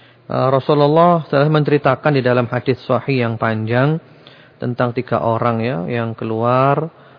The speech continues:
Sampai singkat cerita, mereka itu terperangkap di dalam gua dan tertutup oleh batu besar. Lalu masing-masing mereka bertawasul dengan amal solehnya,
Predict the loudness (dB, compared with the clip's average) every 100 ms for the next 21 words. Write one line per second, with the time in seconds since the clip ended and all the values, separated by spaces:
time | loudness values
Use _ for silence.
0 | _ -10 -8 -4 -4 -4 -2 -2 -2 -6
1 | -4 -2 -2 -2 -4 -6 -6 -4 -4 -4
2 | -4 -2 -2 -2 -4 -4 -4 -4 -2 -2
3 | 0 0 0 -2 -6 -8 -6 0 0 0
4 | 0 -2 -2 -6 -6 -6 -6 -2 -4 -2
5 | -2 -2 -4 -4 -6 -8 -8 -10 -8 -12
6 | -20 _ _ _ _ _ _ -20 -20 _
7 | -2 2 4 4 2 2 2 0 0 0
8 | 0 0 -2 -2 -4 0 2 2 0 0
9 | 2 2 0 -2 -2 -2 -2 -2 -4 -4
10 | -4 -6 -2 2 2